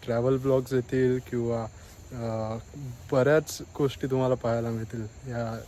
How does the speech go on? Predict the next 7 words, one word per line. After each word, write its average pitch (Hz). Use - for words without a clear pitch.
चॅनल 113
through. 113
So 123
नक्कीच 139
सबस्क्राईब 151
करा 151
तुम्ही 143